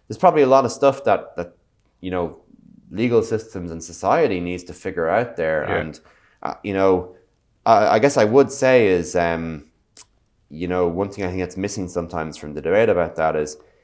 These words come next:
Speaker 1: even if you decide that it is copyright infringement to train the current models and that, like, hey, they shouldn't have done what they were doing,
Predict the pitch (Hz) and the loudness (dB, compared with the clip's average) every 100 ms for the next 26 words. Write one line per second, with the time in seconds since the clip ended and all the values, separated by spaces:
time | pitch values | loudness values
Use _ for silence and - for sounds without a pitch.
0 | _ _ - 113 120 110 110 104 98 - | _ _ -8 -4 -2 -2 -2 -2 -4 -6
1 | 92 87 92 90 85 82 87 87 - 92 | -8 -4 0 0 -2 -4 -4 -4 -6 -8
2 | - 87 78 71 80 76 76 - - 87 | -4 -4 -6 -8 -14 -12 -16 -18 -10 -8
3 | 78 71 - - 82 95 107 - 85 92 | -8 -12 -16 -8 -4 -4 -8 -12 -6 -4
4 | 107 113 101 80 76 71 76 - 73 73 | 0 0 -2 -6 -8 -6 -6 -8 -10 -10
5 | - 76 71 76 76 76 71 69 69 76 | -12 -14 -10 -8 -8 -8 -8 -8 -8 -6
6 | 95 | -6